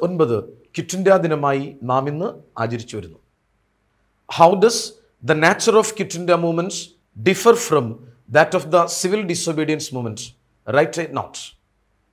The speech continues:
ക്വിറ്റ് ഇന്ത്യ സമരത്തിൻ്റെ സ്വഭാവം നിയമലംഘന സമര രീതിയിൽ നിന്ന് എപ്രകാരം വ്യത്യാസപ്പെട്ടിരിക്കുന്നു എന്ന് കുറിപ്പ് തയ്യാറാക്കുക.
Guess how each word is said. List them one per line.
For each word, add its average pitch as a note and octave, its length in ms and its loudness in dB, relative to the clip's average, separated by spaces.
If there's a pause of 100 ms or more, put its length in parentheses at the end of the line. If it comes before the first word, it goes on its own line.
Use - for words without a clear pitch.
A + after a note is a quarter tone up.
(640)
ക്വിറ്റ് A3 240 -2
ഇന്ത്യ B3 160 6 (120)
സമരത്തിൻ്റെ F3+ 580 2
സ്വഭാവം A2+ 420 -2 (560)
നിയമലംഘന F#3 760 4 (220)
സമര E3+ 240 2 (120)
രീതിയിൽ C#3 380 -4
നിന്ന് A#2 200 -4 (440)
എപ്രകാരം G3+ 560 6 (180)
വ്യത്യാസപ്പെട്ടിരിക്കുന്നു C#3+ 1040 -4 (280)
എന്ന് D#3 180 -4 (520)
കുറിപ്പ് D3+ 300 -6 (140)
തയ്യാറാക്കുക. G2+ 440 -4